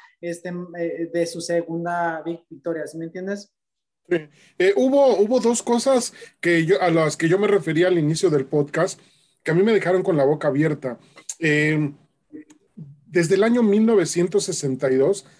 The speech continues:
Speaker 2: la franquicia de los Denver Broncos no tenía múltiples touchdowns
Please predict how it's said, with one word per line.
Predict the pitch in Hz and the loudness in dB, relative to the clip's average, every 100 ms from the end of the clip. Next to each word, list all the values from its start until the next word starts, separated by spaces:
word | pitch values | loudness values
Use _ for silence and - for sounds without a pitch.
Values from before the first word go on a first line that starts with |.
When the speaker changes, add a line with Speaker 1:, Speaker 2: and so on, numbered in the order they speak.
| _ _ | _ _
Speaker 2:
la | 147 | -4
franquicia | 143 151 143 190 196 226 | 0 0 0 -4 -2 2
de | 190 139 | 2 2
los | 135 | 0
Denver | 147 170 185 | 0 0 0
Broncos | 160 160 151 185 196 - _ _ - | 0 -2 -2 -4 -4 -14 _ _ -2
no | 170 196 202 | 2 2 2
tenía | 226 208 190 165 165 - | 0 2 4 2 0 -4
múltiples | - 185 196 233 - 233 170 180 156 139 - | -6 -4 0 -2 -2 -6 -4 -2 -2 -2 -2
touchdowns | 190 185 - 170 190 190 | -2 0 -2 0 -2 -6